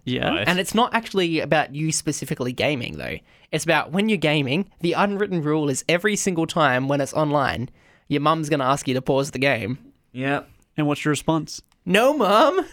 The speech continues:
Speaker 1: <laughs> We're
Speaker 3: You can't,
Speaker 1: online.
Speaker 3: you can't control me."
Speaker 2: <laughs> Yeah.
Speaker 1: Uh,
Speaker 3: It
Speaker 1: no,
Speaker 3: happens
Speaker 1: that
Speaker 3: every time, you know?
Speaker 1: I, I like
Speaker 2: How
Speaker 1: this
Speaker 2: about
Speaker 1: one.
Speaker 2: Okay, you go on.
Speaker 1: I like this one of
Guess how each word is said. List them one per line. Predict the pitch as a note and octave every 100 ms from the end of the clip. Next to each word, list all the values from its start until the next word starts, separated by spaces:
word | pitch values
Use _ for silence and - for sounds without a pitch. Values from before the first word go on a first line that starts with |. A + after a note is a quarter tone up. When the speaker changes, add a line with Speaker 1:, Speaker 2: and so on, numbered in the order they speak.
| -
Speaker 1:
<laughs> | _
We're | E3+ - A#3+ A3+ A#3
Speaker 3:
You | C4+
can't, | A#3+
Speaker 1:
online. | C4 B3+ C#4 G#3+ G#3+
Speaker 3:
you | - D4+
can't | E4+ A#3+
control | A#3+ G3+ A#3 F#3+
me." | F#3 F#3+ G#3 D#4 E4
Speaker 2:
<laughs> | - _ _ - - A#3 A#3 A#3 G#3 - A2+
Yeah. | A2+
Speaker 1:
Uh, | D3 C#3+ C#3 C#3 C#3 - _ _ -
Speaker 3:
It |
Speaker 1:
no, | F#3+
Speaker 3:
happens | - A3+
Speaker 1:
that | -
Speaker 3:
every | G#3 A3+
time, | A#3 G#3 C3+ C3
you | C#3
know? | C#3+ G3 A3+ _
Speaker 1:
I, | B2
I | -
like | G3 G3
Speaker 2:
How | G#3
Speaker 1:
this |
Speaker 2:
about | B3+
Speaker 1:
one. | D#3+ C#4 - - _ _
Speaker 2:
Okay, | - F2+
you | F#2
go | A2
on. | A#2+ - _ _
Speaker 1:
I | C3+
like | D3 E3
this | D#3 C3+
one | C#3 E3 -
of | C#3+ B2+